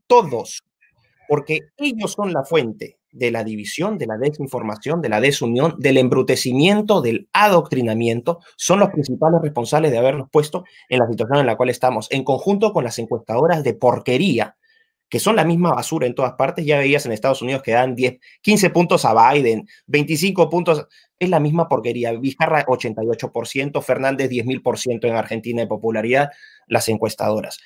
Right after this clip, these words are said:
Queremos hacer una marcha, marchemos contra la prensa, la prensa corrupta,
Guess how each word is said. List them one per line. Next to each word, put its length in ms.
Queremos 320
hacer 200
una 160
marcha, 320
marchemos 420
contra 360
la 120
prensa, 380
la 120
prensa 240
corrupta, 560